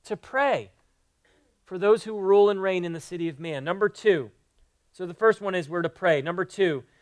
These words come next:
we are to respect and honor those whom are in office. First Peter, "For the Lord's sake, respect all human authority, whether the king as head of state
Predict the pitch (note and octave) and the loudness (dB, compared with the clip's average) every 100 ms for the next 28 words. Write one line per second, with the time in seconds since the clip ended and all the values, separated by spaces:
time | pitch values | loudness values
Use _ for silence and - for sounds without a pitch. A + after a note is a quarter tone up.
0 | _ D#3+ F#3+ G#3 G#3 G#3 G3+ F3+ F3 E3 | _ 2 8 10 8 6 0 -2 0 -4
1 | G3 - - - A#3+ E3 - _ _ _ | -4 -6 -10 0 2 2 -2 _ _ _
2 | - F#3+ F#3+ F#3 A3 B3+ F#3+ D3 D3 - | -4 -4 -4 -4 2 2 2 0 -2 -10
3 | _ C#3+ D#3+ G#3 A3 G#3+ - G3+ F#3 _ | _ -6 2 6 6 2 -8 -8 -8 _
4 | F3+ F#3+ F#3+ E3+ F3+ E3+ E3+ F3 - A2 | 4 4 4 -4 -8 -4 0 0 -4 -20
5 | - _ _ _ _ - F#3+ F#3 G3 F3 | -20 _ _ _ _ -4 -4 -4 -6 -4
6 | C3 G#2+ _ _ E3+ F3 F3+ G3+ G#3 - | -4 -10 _ _ -6 -2 6 6 6 4
7 | G3+ - E3+ - G#3 F#3 - F#3 A3 F3 | 0 0 -4 0 0 0 4 8 8 6
8 | G3+ F3 D3+ D#3 C#3 B2 G#2 _ _ _ | -8 -8 -8 -8 -10 -10 -16 _ _ _
9 | _ E3+ G3 G3+ F3+ F3 D#3+ - G#3+ G#3+ | _ 6 8 8 6 4 2 -2 -2 -2
10 | G#3+ D#3+ D3+ F#3 F3 - G3 G#3+ G#3+ | -4 -10 -8 -6 -6 -8 0 2 0